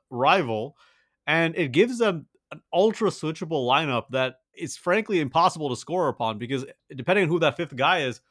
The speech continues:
they potentially could have no weak spot to attack. So I agree. I, I think P J Tucker could play a big role. I, if they, if they run into one of these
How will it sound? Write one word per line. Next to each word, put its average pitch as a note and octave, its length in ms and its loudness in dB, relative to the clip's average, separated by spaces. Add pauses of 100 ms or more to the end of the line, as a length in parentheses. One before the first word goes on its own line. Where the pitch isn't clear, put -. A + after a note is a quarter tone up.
(300)
they F3 100 0
potentially A#3+ 400 -2
could F3+ 120 2
have B2 180 0
no E3 480 2 (360)
weak E3+ 240 -2
spot - 380 0
to B2 100 -6
attack. C#3+ 400 -2 (480)
So C3+ 460 2 (500)
I D#3+ 220 2
agree. E3 360 4
I, C3 240 2
I - 20 0
think D3+ 160 -4
P E3 140 -4
J E3 120 -2
Tucker D3+ 680 -2
could E3 140 -6
play E3+ 100 2
a C#3 60 2
big D3 280 -2
role. D3+ 280 2
I, B2+ 160 2
if - 320 -16
they, D3 80 -2
if C3+ 220 -6
they C#3+ 100 -4
run C#3 180 2
into D3 240 -4
one C3 160 -4
of B2+ 100 -6
these A#2+ 320 -6